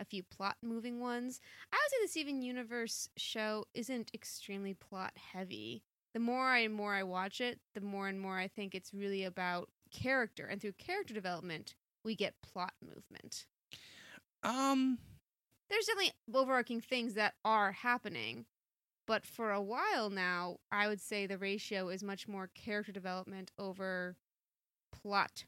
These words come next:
Speaker 1: movement.
Speaker 2: There, there are episodes where they have plot.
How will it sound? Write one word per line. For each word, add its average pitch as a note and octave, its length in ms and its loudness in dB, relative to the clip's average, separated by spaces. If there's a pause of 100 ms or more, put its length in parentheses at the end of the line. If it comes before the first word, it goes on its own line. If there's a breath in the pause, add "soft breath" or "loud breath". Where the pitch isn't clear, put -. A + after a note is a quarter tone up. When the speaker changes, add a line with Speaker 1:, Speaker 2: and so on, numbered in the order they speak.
Speaker 1:
movement. - 520 -10 (500 loud breath)
Speaker 2:
There, G#3 420 4
there C#3+ 240 8
are B2+ 240 10
episodes A2+ 800 6
where A#2 500 6
they A#2 300 0
have A2 580 -2 (220)
plot. - 500 -2